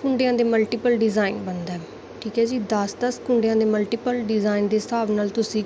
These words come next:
ਕੁੰਡੇ ਪਾਉਣੇ ਨੇ। ਤੇ ਦੋ ਕੁੰਡੇ ਆਪਾਂ ਐਕਸਟਰਾ ਸਾਈਡਾਂ ਲਈ ਲੈਣੇ ਨੇ, ਇੱਕ ਇਸ ਸਾਈਡ ਲਈ, ਇੱਕ ਦੂਜੀ ਸਾਈਡ ਲਈ, ਤੇ ਦੋ ਕੁੰਡੇ ਆਪਾਂ ਹੋਰ ਲੈਣੇ ਨੇ, ਉਹ ਸਟਾਰਟਿੰਗ 'ਚ ਆਪਾਂ ਨੂੰ ਚਾਹੀਦੇ ਨੇਗੇ,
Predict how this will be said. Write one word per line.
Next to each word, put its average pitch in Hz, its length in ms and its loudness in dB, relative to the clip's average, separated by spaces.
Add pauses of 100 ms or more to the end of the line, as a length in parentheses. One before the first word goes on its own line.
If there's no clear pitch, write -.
ਕੁੰਡੇ 196 300 0
ਪਾਉਣੇ 202 280 -2
ਨੇ। 226 200 2 (420)
ਤੇ 240 80 -2
ਦੋ 226 240 4
ਕੁੰਡੇ 240 360 2
ਆਪਾਂ 240 320 -2 (960)
ਐਕਸਟਰਾ 240 560 -2 (580)
ਸਾਈਡਾਂ 208 440 2
ਲਈ 214 140 6
ਲੈਣੇ 214 260 2
ਨੇ, 233 140 2 (140)
ਇੱਕ - 240 -6
ਇਸ 226 120 0 (100)
ਸਾਈਡ 214 240 2
ਲਈ, 247 80 2
ਇੱਕ 262 200 -4
ਦੂਜੀ 196 260 -2
ਸਾਈਡ 214 300 -2
ਲਈ, 262 140 2 (320)
ਤੇ 269 60 0 (140)
ਦੋ 254 200 4
ਕੁੰਡੇ 277 280 2
ਆਪਾਂ 262 260 0
ਹੋਰ 208 320 2
ਲੈਣੇ 240 280 4
ਨੇ, 277 180 0 (260)
ਉਹ 262 100 -2
ਸਟਾਰਟਿੰਗ 240 520 2
'ਚ - 80 -4
ਆਪਾਂ 240 260 -2
ਨੂੰ 311 140 0 (380)
ਚਾਹੀਦੇ 190 420 -2
ਨੇਗੇ, 196 360 -8